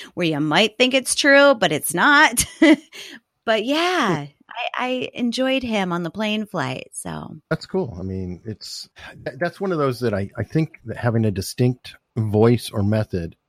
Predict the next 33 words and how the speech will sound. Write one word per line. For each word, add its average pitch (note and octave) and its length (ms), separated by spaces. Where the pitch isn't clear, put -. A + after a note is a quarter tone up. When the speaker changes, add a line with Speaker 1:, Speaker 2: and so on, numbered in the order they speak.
Speaker 2:
is G2+ 380
a G#2 80
way F#2+ 280
to - 200
stand F2+ 400
out D2+ 180
Speaker 1:
It C4 120
was C#4 160
his B3 140
Speaker 2:
from G3 80
the E3+ 120
Speaker 1:
method. F#2 80
Speaker 2:
crowd. D#2 280
Speaker 1:
Yeah, D#3 240
it E3+ 60
was G3+ 120
definitely G#3+ 320
his E3 160
method. A2+ 580
Speaker 2:
And G2+ 140
so G#2 160
now G2+ 180
you, G2+ 340
you F#2 140
Speaker 1:
Because B3 240
Speaker 2:
hear C3 120
him A3+ 100
and D4+ 100
you're G#3 140
Speaker 1:
you, C#3 80
Speaker 2:
stuck A2+ 240
in G2+ 80
it. E2 140